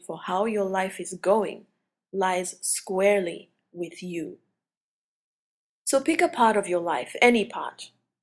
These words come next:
and begin putting the energy, effort, and attention to create the kind of experience that you want. So if we take your work life, for example,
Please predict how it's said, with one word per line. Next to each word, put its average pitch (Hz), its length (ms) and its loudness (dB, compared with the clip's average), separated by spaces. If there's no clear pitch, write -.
and 208 120 0
begin 226 380 0
putting 233 320 2
the 190 300 -6
energy, 240 800 2
effort, 214 500 0
and 190 340 -4
attention 196 960 -2
to 233 100 -2
create 233 460 4
the 262 80 6
kind 208 280 0
of 185 120 -2
experience 185 640 -2
that 180 260 -2
you 160 180 -10
want. - 500 -6
So 202 220 4
if 202 160 6
we 220 80 -2
take 226 240 2
your 220 80 4
work 240 280 2
life, 175 200 0
for 175 180 -4
example, 165 640 -8